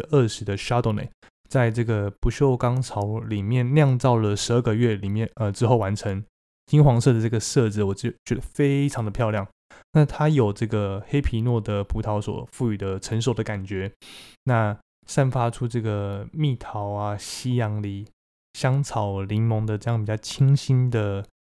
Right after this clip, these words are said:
的气味，还有它有很迷人的这种，呃，香槟里面所带有的这种酵母的气息。那喝下去之后呢，这种，呃，很新鲜的这种感觉和丰富的果香一起在，呃，嘴巴里面展开。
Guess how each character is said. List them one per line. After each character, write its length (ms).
的 160
气 220
味， 180
还 100
有 40
它 200
有 180
很 320
迷 220
人 180
的 120
这 160
种， 300
呃， 240
香 240
槟 140
里 80
面 120
所 200
带 120
有 140
的 60
这 80
种 180
酵 240
母 160
的 80
气 260
息。 320
那 100
喝 180
下 160
去 120
之 220
后 300
呢， 320
这 120
种， 300
呃， 280
很 180
新 380
鲜 160
的 100
这 40
种 180
感 200
觉 140
和 200
丰 240
富 160
的 60
果 200
香 260
一 80
起 180
在， 320
呃， 240
嘴 160
巴 100
里 60
面 100
展 180
开。 300